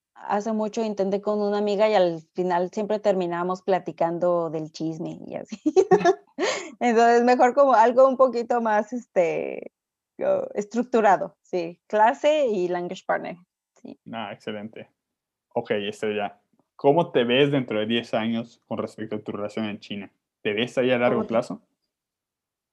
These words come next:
Speaker 1: Oh, Dios. Em,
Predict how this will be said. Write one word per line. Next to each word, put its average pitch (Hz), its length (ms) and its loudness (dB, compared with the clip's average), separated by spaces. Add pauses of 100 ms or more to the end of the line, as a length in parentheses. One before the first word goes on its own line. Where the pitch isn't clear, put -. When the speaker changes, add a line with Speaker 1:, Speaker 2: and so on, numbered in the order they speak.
(280)
Speaker 1:
Oh, 220 160 2
Dios. 208 580 0 (320)
Em, 185 1040 -2